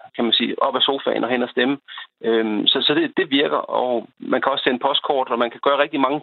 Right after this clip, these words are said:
ting, øh, for at få dem op. Så den her lille ekstra, øh, skub kan være rigtig vigtigt for, for gruppen, som, øh, personen, som, som lige er flyttet, eller, øh, lige er flyttet hjemmefra, eller, øh,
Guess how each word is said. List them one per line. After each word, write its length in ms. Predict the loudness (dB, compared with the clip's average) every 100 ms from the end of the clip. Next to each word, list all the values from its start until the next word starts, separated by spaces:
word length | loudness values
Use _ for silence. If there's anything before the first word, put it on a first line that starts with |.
| 0
ting, 120 | -2 2
øh, 140 | 0 2
for 120 | 0 0
at 80 | 0
få 60 | -2 0
dem 80 | 0
op. 100 | 0
Så 80 | 0
den 160 | 2 2
her 60 | 0 -2
lille 180 | 0 2 2
ekstra, 260 | 0 -2 -4 -8 -2
øh, 320 | 2 2 0 -4 _ _ _ _ _ _ -20 -2 2 2
skub 200 | 2 -2 -4 -10 -10 -10 -4
kan 100 | 0
være 200 | 0 0
rigtig 200 | -2 -4 -2
vigtigt 240 | -2 -2 -2
for, 120 | 0 0 -4 -14 -10 -10 -12 -4
for 100 | -4 0
gruppen, 240 | -2 0 0
som, 100 | 2 -2 -8 -4
øh, 200 | 0 0 -4 _ -20 -4
personen, 320 | 0 2 0 2
som, 80 | 0 0 0 2
som 160 | 2 0
lige 160 | 0
er 120 | 0 2
flyttet, 340 | 0 2 2 0
eller, 200 | 0 -2 -2 -10
øh, 120 | -8 0
lige 120 | 0
er 60 |
flyttet 240 | 2 0 2
hjemmefra, 580 | 2 0 0 0 2 -2 -2
eller, 180 | 0 0 -2 -16 -16 -10 0
øh, 300 | 2 2 2